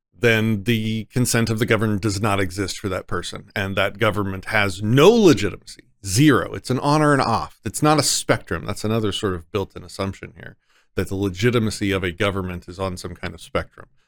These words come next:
No, no, no. First of all, morality, ethics, functions only at the individual level. You cannot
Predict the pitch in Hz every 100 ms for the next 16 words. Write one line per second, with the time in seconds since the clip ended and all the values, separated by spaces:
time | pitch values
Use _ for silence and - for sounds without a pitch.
0 | _ 110 107 87 - _ _ - - 131
1 | - 98 - - - _ _ _ - 101
2 | 110 123 113 95 - - _ _ - -
3 | - - - - - - 139 131 135 117
4 | 135 143 147 139 120 117 113 117 110 104
5 | 95 98 98 92 90 87 - - 113 113
6 | - 139 143 135 -